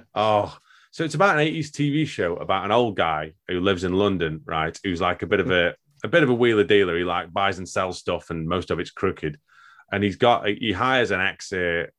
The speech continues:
professional boxer called Terry to look after him or mind him so he doesn't get beaten up for, like, wi-, selling all this stuff.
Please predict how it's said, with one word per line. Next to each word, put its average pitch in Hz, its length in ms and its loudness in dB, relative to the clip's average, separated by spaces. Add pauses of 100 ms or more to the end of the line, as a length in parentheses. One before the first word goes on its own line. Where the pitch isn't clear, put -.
(120)
professional 92 440 -4
boxer 92 560 -4 (260)
called 87 240 -6
Terry 85 460 0
to 95 100 -8
look 92 220 0
after 92 320 -4
him 73 240 -8
or 87 140 -6
mind 92 420 -2
him 76 160 -6
so - 140 -6
he 85 80 -2
doesn't 87 180 -2
get 78 180 -8
beaten 90 240 -4
up 85 220 -2
for, 87 160 -6
like, 87 220 -2
wi-, 90 300 -6
selling 87 360 -4
all 82 80 -4
this 82 140 -6
stuff. 85 260 -2